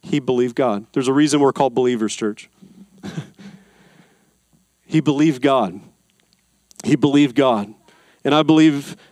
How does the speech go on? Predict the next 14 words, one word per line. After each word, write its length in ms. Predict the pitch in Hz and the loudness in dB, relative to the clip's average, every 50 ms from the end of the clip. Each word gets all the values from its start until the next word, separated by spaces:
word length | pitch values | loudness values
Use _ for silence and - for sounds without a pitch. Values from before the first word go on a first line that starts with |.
| _ _ | _ _
that 180 | 147 147 147 - | 0 2 2 2
it's 160 | 160 139 - | 2 2 0
important 420 | 151 135 - - 175 170 160 151 | -2 0 2 2 4 4 2 2
for 140 | - 165 156 | 0 0 2
all 280 | - 147 170 190 185 175 | 2 2 4 4 2 2
of 140 | 151 123 | 2 0
us 400 | 131 120 107 98 98 - - - - - - - - _ - | 0 -2 -2 -4 -6 -8 -8 -8 -12 -16 -20 -20 -20 _ -4
to 160 | - 175 170 | 0 2 4
respond. 480 | 156 143 - - - 180 165 139 123 - | 4 2 0 0 0 0 0 0 -2 0
Faith 340 | - 190 190 196 202 190 | 2 2 2 2 2 2
is 220 | 202 180 175 156 131 | 2 2 2 2 2
the 120 | 131 156 147 | 0 0 0
most 420 | 143 151 156 170 180 175 - - | 0 0 2 2 4 2 0 -2
common 640 | - - - 185 185 190 190 196 202 202 196 196 | -4 -2 0 2 2 2 2 4 4 2 2 0